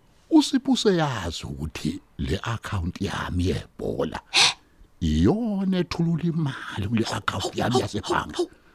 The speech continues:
Speaker 2: Hayi bo.
Speaker 1: Mm.
Speaker 2: Uzwe ngobani lokho?
Speaker 1: Angimazi.
Speaker 2: Hayi bo, hawe ma.
Speaker 1: Futhi usevela nakuyona inkampani ebhejisa ngebhola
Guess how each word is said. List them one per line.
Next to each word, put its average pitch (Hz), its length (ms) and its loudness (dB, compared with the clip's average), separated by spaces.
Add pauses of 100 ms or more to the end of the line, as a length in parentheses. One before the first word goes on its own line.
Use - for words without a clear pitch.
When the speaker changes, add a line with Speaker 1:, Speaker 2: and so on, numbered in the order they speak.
(260)
Speaker 2:
Hayi 403 320 2
bo. 349 300 4 (320)
Speaker 1:
Mm. 269 560 10
Speaker 2:
Uzwe 440 340 2
ngobani 330 580 2
lokho? 277 480 -2 (120)
Speaker 1:
Angimazi. 98 760 0 (340)
Speaker 2:
Hayi - 200 -20
bo, - 60 -20 (120)
hawe 277 200 -8
ma. 262 100 -6
Speaker 1:
Futhi 285 240 10
usevela 185 680 2
nakuyona 123 720 2
inkampani 110 720 0
ebhejisa 85 640 0
ngebhola 87 760 0